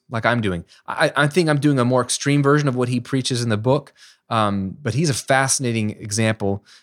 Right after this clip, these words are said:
Um, I think he's about my age, maybe a little bit older. Um, he's a professor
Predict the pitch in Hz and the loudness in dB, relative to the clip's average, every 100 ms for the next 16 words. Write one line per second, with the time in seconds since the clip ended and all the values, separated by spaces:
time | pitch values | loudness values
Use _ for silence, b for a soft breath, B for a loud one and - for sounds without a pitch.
0 | b - 101 98 107 107 175 - 151 117 | b -4 -2 0 -4 -4 -8 -4 -4 -2
1 | 127 131 151 127 120 120 117 117 147 175 | 2 4 4 2 2 2 0 -2 -2 -2
2 | 139 123 113 113 110 104 101 b b - | -2 -2 -2 -2 0 -2 -4 b b -4
3 | 101 95 92 90 - _ 123 117 123 - | 0 0 -2 -6 -10 _ -4 -2 -2 -2
4 | 113 - 117 - 117 113 | 0 2 2 2 0 0